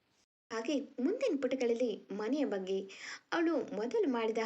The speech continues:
ಅಡುಗೆಯ ಬಗ್ಗೆ, ಅವಳಿಗೆ ಗೊತ್ತಿಲ್ಲದೆ ಇದ್ದಾಗ ದೇವಿಕೆ ಅವರು ಹೇಳಿಕೊಟ್ಟಿದ್ದು, ಮಾವ ಹೋಗ್ಲಿ ಅವಳು ಮಾಡುವ ಅಡುಗೆಯನ್ನ ಮತ್ತೆ ಬೇಕು ಅಂತ ಬಡಿಸ್ಕೊಂಡು ಹಾಕಿಸ್ಕೊಂಡಿದ್ದು,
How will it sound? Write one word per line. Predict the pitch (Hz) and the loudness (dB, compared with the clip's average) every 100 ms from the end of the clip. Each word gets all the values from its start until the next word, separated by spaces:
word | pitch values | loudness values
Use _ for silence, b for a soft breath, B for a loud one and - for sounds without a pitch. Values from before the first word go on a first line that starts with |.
| 220 | 0
ಅಡುಗೆಯ | 254 311 240 | 0 2 0
ಬಗ್ಗೆ, | 190 185 190 | 0 -2 -2
ಅವಳಿಗೆ | 185 - 196 226 214 233 | -4 -6 -2 0 2 2
ಗೊತ್ತಿಲ್ಲದೆ | 226 190 269 226 226 | 2 0 0 2 2
ಇದ್ದಾಗ | 202 190 196 190 208 196 B B B - 262 | 2 0 -2 -2 -2 -4 B B B -4 2
ದೇವಿಕೆ | 370 453 427 277 | 4 4 2 2
ಅವರು | 247 | 4
ಹೇಳಿಕೊಟ್ಟಿದ್ದು, | 262 226 247 294 214 196 196 196 214 - - | 2 2 2 2 0 -2 -2 -2 -2 -8 -6
ಮಾವ | 180 196 302 | -2 0 2
ಹೋಗ್ಲಿ | 302 294 277 294 247 240 B B B | 2 2 2 2 0 -4 B B B
ಅವಳು | - 302 302 277 - - | 0 4 4 2 0 -4
ಮಾಡುವ | 214 254 403 311 | -2 -2 0 2
ಅಡುಗೆಯನ್ನ | 262 240 247 233 214 | 2 2 2 2 0
ಮತ್ತೆ | 190 202 226 381 | -2 -6 -2 0
ಬೇಕು | 254 247 247 | 2 2 2
ಅಂತ | 220 214 220 196 - | 0 0 -2 -2 -2
ಬಡಿಸ್ಕೊಂಡು | 262 381 - 247 233 | -2 -2 -2 -2 0
ಹಾಕಿಸ್ಕೊಂಡಿದ್ದು, | 226 214 220 175 214 196 185 185 196 | 0 0 -2 -2 -2 -2 -2 -2 -4